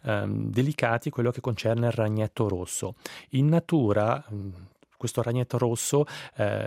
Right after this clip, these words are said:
raramente lo contraggono perché piove, perché c'è tanta aria, cioè si trovano magari in montagna, eh, dove comunque c'è aria e c'è umidità.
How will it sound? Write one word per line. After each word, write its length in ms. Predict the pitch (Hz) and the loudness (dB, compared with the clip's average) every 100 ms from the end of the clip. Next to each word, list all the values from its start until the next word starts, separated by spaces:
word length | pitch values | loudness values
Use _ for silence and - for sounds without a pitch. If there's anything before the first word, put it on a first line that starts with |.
| 110 | 0
raramente 800 | 110 113 113 123 123 - 107 104 - | 0 2 2 4 2 2 0 0 0
lo 180 | 104 | -2
contraggono 720 | - 107 92 104 101 110 123 131 | 0 -2 0 0 2 2 0 0
perché 560 | 104 - - 95 107 | -2 -4 -4 0 0
piove, 600 | - - 98 101 101 117 | -2 -2 2 4 4 0
perché 560 | 120 101 - 107 104 107 | 0 -2 -2 0 0 0
c'è 160 | - - | -4 -6
tanta 440 | 104 98 95 92 | -4 -2 -4 -4
aria, 600 | 98 117 113 117 113 117 156 160 - | 0 0 2 2 4 2 -2 -12 -8
cioè 240 | 107 101 | -4 -4
si 160 | - - | -4 0
trovano 380 | 117 110 110 | 2 2 2
magari 340 | 101 98 101 101 | 0 -2 -2 -2
in 60 | |
montagna, 760 | 95 92 82 113 120 117 117 113 - - - - | -2 -2 0 2 2 2 2 2 -2 -16 -16 -8
eh, 320 | 110 101 104 104 | -4 -4 -4 -2
dove 360 | 104 110 107 | 2 2 2
comunque 520 | - 143 113 113 123 | 2 4 6 6 4
c'è 260 | - 117 113 | 2 0 0
aria 520 | 120 110 107 120 127 | 0 0 2 2 2
e 160 | 131 110 | 2 -2
c'è 360 | - 104 107 - - | 0 2 2 0 -2
umidità. 600 | 117 98 95 95 92 | 0 0 0 -2 -4